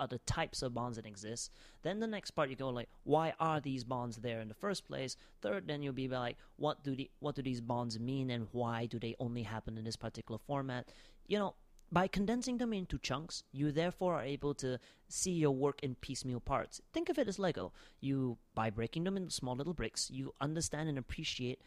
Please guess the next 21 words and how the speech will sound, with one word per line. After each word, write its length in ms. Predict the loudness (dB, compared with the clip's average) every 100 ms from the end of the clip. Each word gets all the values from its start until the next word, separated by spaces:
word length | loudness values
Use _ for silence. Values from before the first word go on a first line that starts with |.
| -20 -16 -2
what 280 | 2 2 2
this 140 | -2 -2
part 300 | 0 -2 0
is. 200 | 2 2
And 220 | 0 -2
when 180 | 0 2
you 80 | 4
look 200 | 4 2
at 80 | 0
a 60 |
brick, 460 | 0 -2 -2 -6 -12 -4
you're 140 | 0
just 200 | 0 0
like, 180 | -2 -2
"Hey, 180 | 0 0
this 160 | 0 -4
is 60 |
pretty 240 | -2 -2 0
easy 180 | -2
to 80 | 0
do." 240 | 2 2